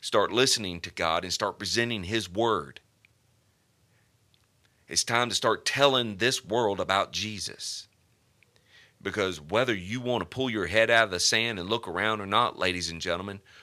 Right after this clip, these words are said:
we're in a very dire strait right now. Whether it's political or whatever you want to look at it, we are in dire straits. And if we don't turn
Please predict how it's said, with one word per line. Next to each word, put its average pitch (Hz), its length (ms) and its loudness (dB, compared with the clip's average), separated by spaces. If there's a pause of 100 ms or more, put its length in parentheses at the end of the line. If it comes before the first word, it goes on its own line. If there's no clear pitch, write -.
(180)
we're 127 220 4
in 101 100 0
a 82 80 -2
very 101 400 2
dire 107 320 6
strait 104 400 0
right 73 240 -6
now. 76 300 -12 (1200)
Whether 107 280 2
it's 92 160 -4
political 131 640 0
or 107 80 0
whatever 120 460 2
you 107 180 -8
want 110 200 -4
to 98 40 -4
look 117 280 -4
at 110 160 4
it, 101 160 -2
we 120 160 -4
are 104 100 0
in 82 240 -4
dire 101 380 4
straits. - 720 -4 (440)
And 92 160 -2
if 90 220 -2
we 123 260 -8
don't 117 380 0
turn 101 560 -2